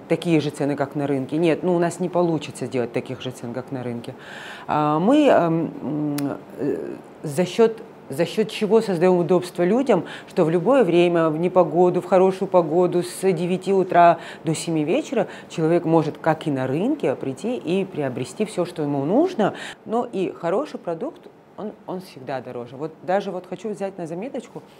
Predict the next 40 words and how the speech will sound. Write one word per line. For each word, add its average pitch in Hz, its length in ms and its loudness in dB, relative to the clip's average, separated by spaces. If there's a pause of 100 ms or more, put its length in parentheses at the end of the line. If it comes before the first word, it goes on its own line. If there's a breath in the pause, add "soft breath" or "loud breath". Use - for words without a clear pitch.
(340 loud breath)
а, 147 300 -8
нашу 190 240 -8
кукурузную 170 560 -10
крупу 151 320 -10
и 175 60 -6
муку. 139 360 -10 (920)
Сегодня 202 460 -4
есть 196 160 -6
сильный 180 200 -6
конкурент, 151 520 -8
это, 131 480 -4 (320 loud breath)
э, 135 220 -10
юг 143 220 -6
России, 220 420 -6
это 139 180 -4
Кубань, 214 520 -2
они 170 180 -4
оттуда 147 500 -6
привозят, 139 480 -8
э, 135 220 -6
перемолотую 139 560 -8
свою 143 180 -14
кукурузу, 220 600 -6
фас-, 151 240 -6
э, 147 180 -6 (320 loud breath)
фасуют 175 580 -8
и 226 60 -4
продают 170 380 -8
как 156 180 -8
за 143 80 -12
нашу 147 300 -10
местную. 120 420 -10 (460 loud breath)
Наша 170 360 -6
местная 247 320 -8
кукуруза 143 440 -8
стоит 240 200 -8
в 120 120 -20
два 175 260 0
раза 151 300 -2
дороже. 123 440 -4